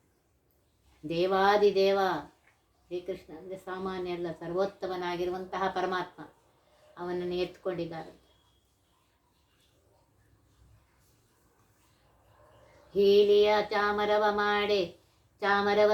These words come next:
ಬೀಸಿ ತಾವರೆಯ ಕೊಡೆಯ ಪಿಡಿದು ಸಾಯುಜ್ಯ ಮುಕ್ತಿಗೆ ತಂದರೆಲ್ಲರೂ.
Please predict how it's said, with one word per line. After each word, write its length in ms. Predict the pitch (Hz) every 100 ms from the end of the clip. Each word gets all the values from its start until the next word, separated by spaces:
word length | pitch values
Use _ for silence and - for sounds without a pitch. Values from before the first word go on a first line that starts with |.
| 202
ಬೀಸಿ 360 | 202 196 202
ತಾವರೆಯ 680 | - 175 180 180 202 202 208
ಕೊಡೆಯ 460 | 208 208 202 208 214
ಪಿಡಿದು 680 | 208 202 202 196 170 - _ _ _ -
ಸಾಯುಜ್ಯ 580 | 180 175 196 196 208 214
ಮುಕ್ತಿಗೆ 540 | 214 - 208 202 208
ತಂದರೆಲ್ಲರೂ. 1300 | 214 208 254 220 202 196 208 202 196 202 196 196